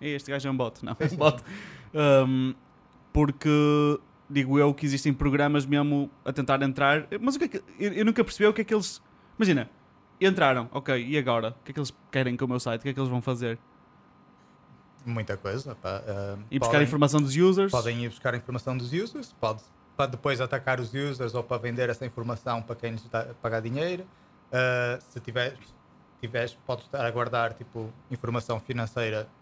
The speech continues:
Speaker 2: tipo, dos users,
Speaker 1: Ok.
Speaker 2: que também é muito útil. Ah, podes ter informação financeira tua, que também pode ser útil.
Speaker 1: Sim, sim, sim.
Speaker 2: Podem usar o teu site para, hum, fazer spam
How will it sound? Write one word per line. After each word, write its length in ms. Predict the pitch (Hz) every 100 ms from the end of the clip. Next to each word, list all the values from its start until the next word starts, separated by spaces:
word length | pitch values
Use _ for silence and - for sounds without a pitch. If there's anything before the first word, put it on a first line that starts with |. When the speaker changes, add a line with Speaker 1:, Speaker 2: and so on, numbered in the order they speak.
| _ -
Speaker 2:
tipo, 200 | 107 107
dos 180 | 110 107
users, 340 | 135 165 175
Speaker 1:
Ok. 360 | 139 123 127 139
Speaker 2:
que 40 | 160
também 360 | 117 113 110
é 80 | 110
muito 280 | 107 113 127
útil. 400 | 165 185 190 190 185 - - - _
Ah, 360 | 123 117 117 120 - -
podes 240 | 117 117 -
ter 140 | 135
informação 360 | 120 123 127 123
financeira 340 | 135 127 123
tua, 380 | 120 190 208 202
que 80 | -
também 200 | 113 104
pode 200 | 107 104
ser 180 | 127
útil. 300 | 151 196 202
Speaker 1:
Sim, 200 | 196 208
sim, 160 | 226 190
sim. 220 | 190 170
Speaker 2:
Podem 400 | 190 123 123 123
usar 400 | 120 123 127 123 123 127 147
o 80 |
teu 160 | 135 135
site 400 | - 131 120 120 - _
para, 320 | 120 120 120 117
hum, 200 | 117 120 123 - - _ _ _ _ _ _ _ _ - -
fazer 180 | - 107
spam 540 | 104 - 147 156 165